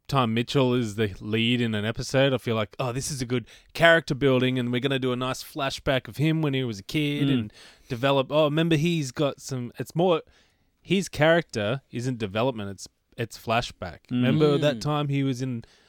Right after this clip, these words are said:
Speaker 1: Antarctica and
Speaker 2: Mm.
Speaker 1: saved S G one? Remember that time he killed friendly fire
Speaker 2: Mm.
Speaker 1: and bombed a, whatever, r-,
Speaker 2: Truck full of,
Speaker 1: refugee?
Speaker 2: yeah, refugees, yeah.
Speaker 3: Mm.
Speaker 1: I was just like, <sighs> "Okay."
Speaker 2: Mm.
Speaker 3: Yeah.
Speaker 1: I mean, I get it. They have to do it,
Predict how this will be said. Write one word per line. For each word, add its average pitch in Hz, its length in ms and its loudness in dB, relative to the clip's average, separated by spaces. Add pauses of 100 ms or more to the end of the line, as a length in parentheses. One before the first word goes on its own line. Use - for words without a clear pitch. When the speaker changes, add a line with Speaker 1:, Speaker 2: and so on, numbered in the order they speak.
(140)
Speaker 1:
Antarctica 117 960 2
and 127 200 0
Speaker 2:
Mm. 120 100 0
Speaker 1:
saved 120 300 2
S 127 180 0
G 120 160 -2
one? 120 220 0
Remember 123 240 -2
that 139 200 2
time 135 300 0
he 113 220 -2 (640)
killed 135 280 0
friendly 131 300 0
fire 117 480 0 (140)
Speaker 2:
Mm. 123 340 -2 (480)
Speaker 1:
and 101 640 -6
bombed 110 320 -2
a, 95 300 -4 (220)
whatever, 104 280 -6
r-, 92 140 -12 (240)
Speaker 2:
Truck 131 140 2
full 135 140 4
of, 113 80 2
Speaker 1:
refugee? 101 280 2
Speaker 2:
yeah, 113 60 0
refugees, 107 600 -4
yeah. 117 260 -2
Speaker 3:
Mm. 110 140 -14 (140)
Speaker 1:
I - 20 -10
was 113 100 -4
just 110 160 -6
like, 98 220 -2
<sighs> - 380 -12
"Okay." - 300 -10 (320)
Speaker 2:
Mm. 135 60 -4 (200)
Speaker 3:
Yeah. 113 60 -4 (120)
Speaker 1:
I 120 120 -10
mean, 113 240 -2
I 113 100 2
get 120 320 4
it. 95 160 -4
They 110 140 4
have 139 220 2
to - 100 -18
do 104 260 -2
it, 127 80 -4